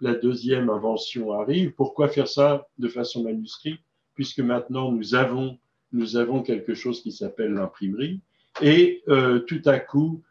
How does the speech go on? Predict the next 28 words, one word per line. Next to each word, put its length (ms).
arrive 480
la 80
possibilité 840
de, 240
bah, 300
essayons 460
de, 260
de 80
faire 220
des 100
paquets 320
de 140
lettres, 400
et 100
puis 260
imprimons 520
ça 320
et 80
distribuons 600
ça 220
non 200
pas 380
à 100
cinq, 340
six, 400
douze, 320
quinze 300
personnes, 640